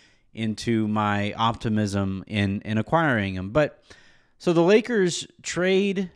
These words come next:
Danny Green for Dennis Schroeder. And, uh, I remember at that time being really excited about the fact that the Lakers were finally going to have a point guard who could beat somebody off the dribble, um, and,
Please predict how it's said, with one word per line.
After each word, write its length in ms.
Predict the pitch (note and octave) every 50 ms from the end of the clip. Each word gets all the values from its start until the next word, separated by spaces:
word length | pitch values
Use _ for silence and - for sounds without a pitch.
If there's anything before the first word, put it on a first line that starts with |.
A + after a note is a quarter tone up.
| _ -
Danny 320 | - D#3 D#3 E3+ F3+ F#3+
Green 560 | E3+ C3+ C#3 C#3+ C#3 C#3 C3 C3 C3 C3 B2+ - -
for 180 | _ - - A#2+
Dennis 320 | A2 B2+ C#3+ D3+ E3 D#3
Schroeder. 580 | - - - B2+ A#2+ A2+ A2 A2 G#2+ G#2+ G#2+ - _ _ _ _ _ _ _ _ -
And, 480 | B2 B2+ B2+ B2 B2 B2 B2 A#2 - - _ _ _
uh, 160 | A#2+ A#2 A#2 -
I 80 | A#2 B2+
remember 280 | C#3 E3 F3+ D#3+ E3
at 200 | D3 D#3+ F#3 F#3
that 200 | - F3+ E3+ E3
time 540 | - - C#3 B2+ A#2+ A#2 A2+ A2 G#2+ G#2 G2+ _ _ _ _ _ _ _ _ _ _ _ _ _ _ _ - _ _ B2+
being 360 | A2+ B2+ C#3 C3+ C3 B2+ B2+
really 540 | C#3 E3 F3+ F3+ F3 E3+ E3+ E3 D3 - _ _ _ _ _
excited 480 | - A#2 - - A#3 A3+ B3+ A3+ F3+ C3
about 200 | A#2 B2 A#2+ -
the 60 | -
fact 240 | A2+ - C3 C3 -
that 120 | - A#2+
the 60 | - B2+
Lakers 360 | C3 C#3 C#3 - D3 B2 A2
were 80 | A#2+
finally 400 | A2 - D#3 D3+ E3 F#3+ G#3 G3+
going 200 | E3 F3 E3+ D#3+
to 60 | D#3 D3+
have 400 | D3 D3+ C#3+ C3+ C3 B2 A2 - _ _ _ _ _ _ _ -
a 140 | - B2+
point 320 | B2 - - C3+ D3+ D#3+ C#3+
guard 180 | D#3 D3+ D3
who 140 | C3+ C3+ C3
could 160 | - C#3 B2
beat 200 | G#2+ B2 C3+ C#3+
somebody 360 | - - D#3+ D3+ D3+ D3+ D3+ C#3+
off 180 | C3+ C#3+ -
the 60 | -
dribble, 480 | C3+ A#2 A2 G#2+ G2 G2 F#2+ G2 G#2+ _ _ _ - _ _ _ _ _ _ _ - -
um, 340 | A2+ G#2+ G#2 G#2 G#2 G2 - _ -
and, 360 | C#3 C3 C3 B2+ B2 A#2+ -